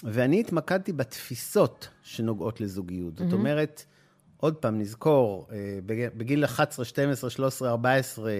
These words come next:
Speaker 1: נער מתחיל לצפות בפורנו, בגיל חמש עשרה, שש עשרה, שמונה עשרה, עשרים, הוא מתחיל, אה, לקיים מערכות יחסים זוגיות או ומיניות.
Speaker 2: מהמם.
Speaker 1: אז יש פער,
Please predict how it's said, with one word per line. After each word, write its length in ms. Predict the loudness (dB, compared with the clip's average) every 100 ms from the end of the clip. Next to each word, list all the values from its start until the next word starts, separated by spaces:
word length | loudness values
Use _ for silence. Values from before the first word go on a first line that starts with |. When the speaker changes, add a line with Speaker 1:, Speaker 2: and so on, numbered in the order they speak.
| -4
Speaker 1:
נער 380 | -4 -2 0 0
מתחיל 300 | -4 -4 -4
לצפות 280 | -6 -6 -6
בפורנו, 640 | -6 -4 -2 2 2 0 -2 _ _ _
בגיל 380 | -14 -4 -4 -4 -8
חמש 320 | -10 -6 -6
עשרה, 180 | -8 -12
שש 340 | -6 -6 -4
עשרה, 300 | -6 -6 -10
שמונה 400 | -8 -6 0 2
עשרה, 260 | 0 -2 -6
עשרים, 580 | -6 0 4 4 4 0 -8 _ _ -4
הוא 200 | -2 0
מתחיל, 540 | -2 -2 2 4 6
אה, 160 | 6 4
לקיים 480 | 2 2 4 6 6
מערכות 380 | 2 0 -2
יחסים 380 | -2 -6 -2 -2
זוגיות 640 | -2 -4 -2 0 0 -4 -20 0
או 220 | 4 4 4
ומיניות. 1000 | 2 2 -2 -4 0 2 4 2 0 0
Speaker 2:
מהמם. 240 | -2 0 -2 -6
Speaker 1:
אז 140 | -6 -2
יש 220 | -2 -2
פער, 520 | 2 4 4 2 0